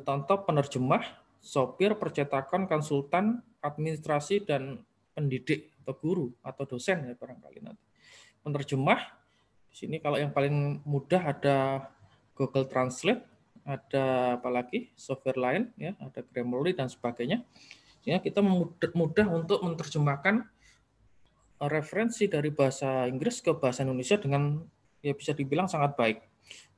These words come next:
Kemudian sopir, mobil-mobil model baru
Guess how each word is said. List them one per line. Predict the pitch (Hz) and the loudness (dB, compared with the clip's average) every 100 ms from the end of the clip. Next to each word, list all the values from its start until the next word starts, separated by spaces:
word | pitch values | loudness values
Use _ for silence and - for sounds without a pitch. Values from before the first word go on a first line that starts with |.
| - | -6
Kemudian | 147 196 208 | 0 4 6
sopir, | 208 170 - 165 113 - _ _ _ _ _ _ _ _ _ _ _ - | 6 4 6 4 4 -6 _ _ _ _ _ _ _ _ _ _ _ -6
mobil-mobil | 160 147 151 151 147 - 151 147 | -4 0 0 2 0 4 6 6
model | 143 147 143 143 | 8 10 10 10
baru | 143 131 | 10 10